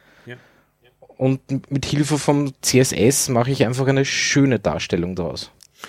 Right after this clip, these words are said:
Speaker 1: Und dann habe ich mir gedacht, eigentlich hat man ja das fast schon einmal. Oder wir haben das eigentlich auch fast. Sowas.
Speaker 2: Wer, wir,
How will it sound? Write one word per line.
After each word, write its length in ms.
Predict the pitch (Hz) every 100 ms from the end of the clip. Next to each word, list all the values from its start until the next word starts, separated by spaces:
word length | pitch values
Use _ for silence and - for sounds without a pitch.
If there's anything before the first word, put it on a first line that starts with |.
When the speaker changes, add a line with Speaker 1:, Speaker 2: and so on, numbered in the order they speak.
| - - - -
Speaker 1:
Und 140 | 123
dann 140 | 123 135
habe 120 | 147
ich 60 | 151
mir 60 | 156
gedacht, 240 | 160 -
eigentlich 380 | - 127 160 -
hat 180 | 147 -
man 120 | 185
ja 80 | 123
das 180 | 107
fast 320 | - 101 101 -
schon 180 | 113
einmal. 380 | 110 101 95 95 95 -
Oder 260 | 117 113 107
wir 140 | 101
haben 280 | 107 151 185
das 200 | 101 -
eigentlich 500 | 107 107 101 95 -
auch 300 | - 92 -
fast. 600 | - - - - - - _ _ _ _ _ _ _ _ _
Sowas. 800 | - - 101 98 90 - - _ _ _ _ _ _ _ _ _ _ _ _ _
Speaker 2:
Wer, 380 | - 92 98 95
wir, 300 | 95 95 92